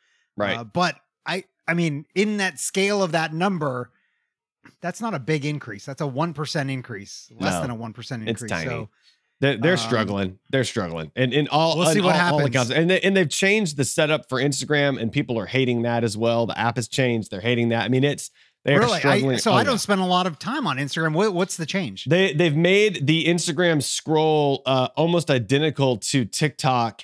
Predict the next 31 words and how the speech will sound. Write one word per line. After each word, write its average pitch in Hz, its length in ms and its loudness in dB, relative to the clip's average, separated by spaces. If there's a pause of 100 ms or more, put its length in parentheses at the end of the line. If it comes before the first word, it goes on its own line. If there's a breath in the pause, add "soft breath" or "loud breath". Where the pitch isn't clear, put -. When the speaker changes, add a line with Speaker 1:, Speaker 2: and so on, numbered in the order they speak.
Speaker 1:
and 131 360 0
they 131 160 4
are 127 100 2
much 135 400 0
more 139 180 2
dramatically 123 760 0
featuring 117 520 -2
video 110 400 0
now 101 400 -4
as 107 120 -4
a 104 40 -4
part 117 220 -2
of - 20 -4
that. 104 160 -4
So - 160 -2
scrolling 147 580 -2
through 156 380 0
Speaker 2:
Ah. 127 260 -4
Speaker 1:
in, 156 140 0 (100)
Instagram 143 640 0
proper 120 680 -2 (440)
is 135 200 2
Speaker 2:
Yeah. 143 80 4
Speaker 1:
now 147 240 2 (200)
almost 170 520 2
exactly 117 520 -2
like 113 240 0
a 107 40 -6
TikTok 92 440 -6
experience, - 720 -12 (120)
um, 85 280 -8